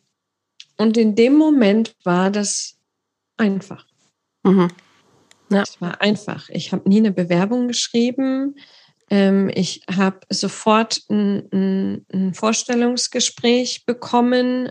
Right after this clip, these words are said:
Speaker 2: Mhm.
Speaker 1: ohne durch irgendwelche Sachen da durchzulaufen.
Speaker 2: Mhm.
Speaker 1: Ähm, und na-, hatte nach dem Gespräch sofort eine Zusage.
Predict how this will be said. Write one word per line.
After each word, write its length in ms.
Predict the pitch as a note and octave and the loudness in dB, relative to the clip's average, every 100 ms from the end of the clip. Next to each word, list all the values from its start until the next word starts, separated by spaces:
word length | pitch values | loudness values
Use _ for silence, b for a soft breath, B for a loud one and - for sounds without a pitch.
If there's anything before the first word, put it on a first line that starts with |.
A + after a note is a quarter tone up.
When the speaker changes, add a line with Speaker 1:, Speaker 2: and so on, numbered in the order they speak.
| - | -2
Speaker 2:
Mhm. 140 | G3+ | 0
Speaker 1:
ohne 320 | G#3+ B3 A3+ | 2 2 2
durch 240 | G3+ G3+ - | 0 -4 -2
irgendwelche 720 | A#3 A#3+ A3 G3+ G#3 - G#3+ | -2 -2 -2 -2 -2 -2 -4
Sachen 480 | G3+ A3+ - A#3+ A#3 | -2 -4 -2 -2 0
da 260 | A#3 A#3 | 0 0
durchzulaufen. 1200 | A3+ A#3 A#3+ - - B3 A#3 A#3+ C4 - C4 C#4 B B | 0 -2 -2 -4 -4 0 0 0 -4 -8 -10 -10 B B
Speaker 2:
Mhm. 360 | G#3 F#3+ G3 G3 B _ | -2 0 0 -4 B _
Speaker 1:
Ähm, 800 | G#3 G#3 G3+ G3+ G3 G3 C#3 G3 b b b _ _ _ _ _ | -6 -2 0 0 0 0 -2 -4 b b b _ _ _ _ _
und 300 | G#3 G#3+ - | -2 -2 -2
na-, 240 | G3 - G3 | -6 -4 -4
hatte 240 | G#3+ A3 | -2 0
nach 180 | G3+ F#3+ | 2 2
dem 240 | G#3+ G#3 | 0 0
Gespräch 540 | G#3 - - G#3 G#3 - | 0 -4 -2 -2 -2 -4
sofort 460 | G3+ - G#3 G#3+ - | -4 -2 -2 -2 -4
eine 200 | G3+ G3 | -4 -6
Zusage. 1120 | - C4+ D4 D#4+ D4 C#4 D4 C#4+ D#4+ E4 | -8 -2 0 0 -2 -4 -4 -2 0 0